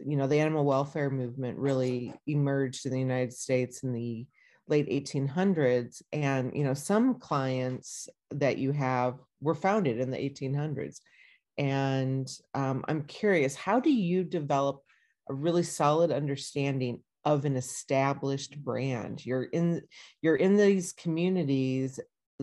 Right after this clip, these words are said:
there's longevity of this brand and there's brand equity. How do you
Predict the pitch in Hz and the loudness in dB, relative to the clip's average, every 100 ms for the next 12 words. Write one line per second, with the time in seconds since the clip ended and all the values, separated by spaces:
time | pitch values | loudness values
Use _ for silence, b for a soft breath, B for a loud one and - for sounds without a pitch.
0 | 131 - 143 - - - 143 156 143 143 | -12 -14 -16 -16 -20 -4 2 2 4 2
1 | 139 139 135 147 175 170 127 120 101 127 | 2 2 2 2 2 0 0 0 0 -2
2 | 117 123 - 123 127 123 120 120 120 - | -2 -4 -4 -2 -2 0 -2 -4 -6 -4
3 | 131 123 123 135 123 120 127 139 - 120 | -2 -2 -2 -2 -2 0 -2 -2 -4 -6
4 | 117 B B - 175 185 196 175 160 156 | -8 B B -8 0 4 4 4 2 0
5 | 147 | -2